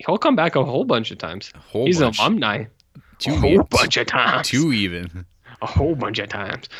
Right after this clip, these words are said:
Speaker 1: Um,
Speaker 2: Well, un-, until Desperately Seeking Susan hits.
Speaker 1: Is that a good show?
Speaker 2: Mm, Madonna?
Speaker 1: Well, what about that Roberto Benigni movie I was talking about?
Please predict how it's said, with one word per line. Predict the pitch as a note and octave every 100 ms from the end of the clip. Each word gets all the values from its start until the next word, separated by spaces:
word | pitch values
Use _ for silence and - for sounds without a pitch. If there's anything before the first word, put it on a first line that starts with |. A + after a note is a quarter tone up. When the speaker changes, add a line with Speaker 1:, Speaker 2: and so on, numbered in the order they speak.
| - - - -
Speaker 1:
Um, | B2+ B2 A#2+ A2+
Speaker 2:
Well, | A2 A#2 A#2
un-, | A2
until | A2+ - G#2+ -
Desperately | - A2 - G2+ F#2
Seeking | - G2+ F2+ E2
Susan | - G#2 F2
hits. | C#2 D2 - - - _ _ _ _ _ _ _ - -
Speaker 1:
Is | B2+
that | A#2
a | C3
good | D3
show? | - A3 - _ _ _ - - -
Speaker 2:
Mm, | D2 C#2+ D2 D2+ D2+ D#2 D2+
Madonna? | D2 D2 D#2 F#2 C3 G#3 B3 D4+ D4 _ _ _ _ _ _ _ - - -
Speaker 1:
Well, | - E3
what | F#3+
about | F#3+ G3
that | F#3 D#3+
Roberto | D3 E3 G3 F3+ F#3+
Benigni | G3 G#3 F#3+ D#3+ D#3 E3
movie | D#3+ C#3 B2+
I | A2+
was | A#2+
talking | - C#3+ - D#3+
about? | D3+ D#3+ G#2 A2